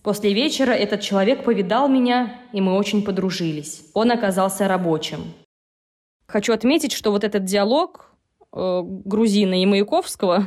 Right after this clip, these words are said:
а, был, естественно, приведён на грузинском языке, но я его перевела, потому что грузинский я не знаю, а не хочу, чтобы у вас вяли уши от моего произношения. Итак, такие ситуации всё же были неизбежны, да, такие как провокации.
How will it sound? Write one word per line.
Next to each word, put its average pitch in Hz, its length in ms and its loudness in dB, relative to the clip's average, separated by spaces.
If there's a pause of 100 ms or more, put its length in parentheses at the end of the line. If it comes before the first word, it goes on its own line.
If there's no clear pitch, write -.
(680)
а, 175 120 -2
был, 269 420 0 (100)
естественно, 214 420 -2
приведён 196 420 2
на 175 120 0
грузинском 185 540 -2
языке, 214 320 -4
но 330 100 2
я 240 140 4
его 226 140 2
перевела, 208 400 2
потому 208 260 -2
что 202 160 -6
грузинский 190 520 -4
я 180 100 0
не 185 100 0
знаю, 311 400 0 (400)
а 196 480 0 (180)
не 220 140 0
хочу, 220 240 -4
чтобы 185 320 -4
у - 20 -2
вас 208 300 -2
вяли 196 440 0
уши 208 260 -2
от - 80 -4
моего 170 200 -2
произношения. 165 720 -6 (460)
Итак, - 380 -4 (140)
такие 269 260 0
ситуации 262 880 -2 (120)
всё 294 160 -2
же 285 100 0
были 247 180 2
неизбежны, 202 800 2 (200)
да, 233 160 -4
такие 208 280 -4
как - 160 -12
провокации. 196 760 -4